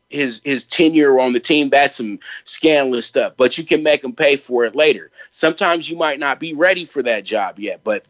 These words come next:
they have to fix this thing because there's a lot of really good candidates that were passed over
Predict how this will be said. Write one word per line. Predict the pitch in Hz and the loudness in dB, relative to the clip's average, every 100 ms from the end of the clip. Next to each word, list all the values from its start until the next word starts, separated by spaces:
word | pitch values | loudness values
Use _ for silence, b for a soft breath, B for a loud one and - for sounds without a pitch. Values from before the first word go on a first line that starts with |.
| - | 0
they | 147 175 | 2 2
have | 175 165 170 | 0 -2 -2
to | - 127 | -4 -6
fix | - 165 156 - | -4 -6 -6 -8
this | 131 - | -8 -4
thing | 127 120 110 | -2 -2 -4
because | 104 131 110 | -2 0 2
there's | 117 113 | 0 -2
a | 98 | -2
lot | 107 151 160 | 0 2 4
of | 156 | 2
really | 139 165 160 | 2 -2 -2
good | 139 156 135 | -2 -4 -2
candidates | 165 151 139 120 113 - | -2 -2 0 -2 -4 -2
that | 113 101 | -2 -2
were | 92 | -12
passed | - 139 139 143 - | -8 -2 0 0 0
over | 143 165 127 113 98 | 2 2 2 -4 -6